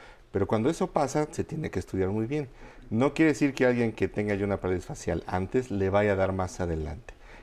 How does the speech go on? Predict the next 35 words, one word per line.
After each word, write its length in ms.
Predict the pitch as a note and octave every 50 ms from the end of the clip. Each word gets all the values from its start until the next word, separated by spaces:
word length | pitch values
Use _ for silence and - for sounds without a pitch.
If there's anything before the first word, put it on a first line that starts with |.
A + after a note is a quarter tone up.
| - -
Es 240 | - - G2+ A2 A2
más 280 | A2 G#2 G2+ G#2+ A2+
difícil, 520 | C3 C#3 B2 - D3+ D3+ - - G#2 F2+ - - - - - - - - - - -
puede 300 | - F2+ F2 F2 F#2 G2
ser 200 | - - A2 G#2+
posible, 460 | - B2 A2+ - E3+ F3 D3 A2+ F2+ - - - - -
no, 200 | G#2+ F2+ F#2 F#2
no 140 | F#2 G2+ G#2
se 100 | - -
excluye. 560 | C3 - - - G#2+ G2+ F#2+ F2 - D#3+ - - - - - - - - - -
Sin 180 | - - G#2 G2+
embargo, 520 | G2+ G2+ A2 A2+ A2+ A#2+ C3 C#3+ - - -
el 160 | - G#2 G2+
cuidado 400 | - - G#2 G2 G2 G2+ A2 G#2
que 120 | - -
ella 160 | G#2 G#2 G2+ G2
tenga 400 | - - G2 G2 G2 G2 F#2 E2+
de 100 | E2+ E2
muchos 400 | F2 F#2+ A#2 C#3 C3+ - C3+ A2
de 60 | G2
sus 200 | - G2 F2+ -
hábitos 500 | A#2+ B2+ D3 C#3+ - D3 C3+ - - - -
es 160 | - G2 F#2+
lo 160 | G2+ G2+ F2+
que 100 | - -
nos 200 | F2 F2 E2+ E2
va 60 | F2 F2
a 20 |
decir 280 | F2+ - - G2 F#2+ F#2+
si 140 | - -
lo 80 | F2+ F2
puede 240 | E2+ - - F#2+ F2
dar 160 | E2+ E2+ -
o 60 | D#3
no. 160 | D#3+ - -